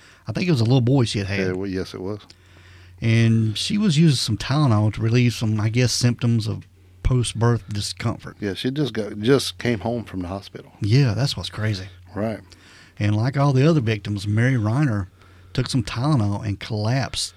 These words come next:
Speaker 1: just after taking it.
Speaker 2: Right. It's crazy. And, uh, you know, it said that,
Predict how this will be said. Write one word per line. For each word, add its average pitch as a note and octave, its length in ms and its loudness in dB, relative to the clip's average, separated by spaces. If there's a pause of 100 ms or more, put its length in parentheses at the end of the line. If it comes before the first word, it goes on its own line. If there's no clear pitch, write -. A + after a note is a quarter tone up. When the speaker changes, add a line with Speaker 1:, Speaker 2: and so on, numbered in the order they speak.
(160)
Speaker 1:
just A#2+ 320 2
after A#2+ 220 -2
taking A#2+ 500 -2
it. - 80 -16 (260)
Speaker 2:
Right. G#2 280 0 (220)
It's - 120 -20
crazy. A2 320 -2 (720)
And, A#2 180 6
uh, G#2+ 320 4
you B2+ 160 0
know, A2+ 180 6
it G#2+ 80 4
said E3+ 300 2
that, G#2+ 240 0